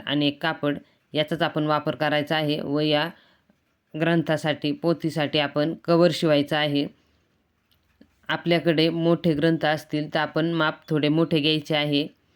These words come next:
एक एक इंच, दोन इन-, दोन इंच असे माप जास्त घ्यायचे आहे. हे पहा, एक साईडला मी असा त्रिकोणी आकार दिलेला आहे. आता आपण अस्तरवरती एक कापड ठेवायचं आहे. येथे मी हा असा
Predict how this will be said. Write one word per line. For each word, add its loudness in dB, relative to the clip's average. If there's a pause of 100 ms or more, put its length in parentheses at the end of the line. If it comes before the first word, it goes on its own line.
(200)
एक 0
एक -2
इंच, 0
दोन 0
इन-, -2
दोन 0
इंच -2
असे -2
माप -4
जास्त -2
घ्यायचे -2
आहे. 0
हे -4
पहा, -2 (440)
एक -2
साईडला 0
मी 0
असा -2 (1600)
त्रिकोणी 4
आकार -2
दिलेला 2
आहे. -2 (2250)
आता -2
आपण -2 (320)
अस्तरवरती 0
एक 0
कापड -2
ठेवायचं 0
आहे. 0 (200)
येथे 0
मी -2 (560)
हा -4
असा -4